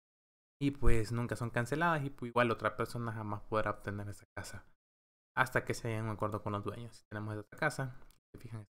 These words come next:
bonita. Y pues acá tenemos diferentes casas. Así podemos ir viendo las distintas que nosotros tenemos en, en lo que es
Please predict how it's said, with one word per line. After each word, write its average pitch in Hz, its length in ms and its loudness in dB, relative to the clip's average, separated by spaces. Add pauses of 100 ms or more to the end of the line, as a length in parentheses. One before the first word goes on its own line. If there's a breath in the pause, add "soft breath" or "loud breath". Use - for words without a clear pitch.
(300)
bonita. 143 320 -6 (1080)
Y 160 140 2
pues 135 520 2
acá - 160 0
tenemos 127 300 2
diferentes 117 560 0
casas. 131 720 2 (1300)
Así 147 200 -2
podemos 143 320 2
ir 135 100 0
viendo 110 300 -2
las 101 160 -2
distintas 113 440 -6
que 104 60 -6
nosotros 110 320 -4
tenemos 113 420 -4
en, 110 240 -8 (840)
en 113 80 -8
lo 107 140 -6
que 107 320 -2
es - 280 -12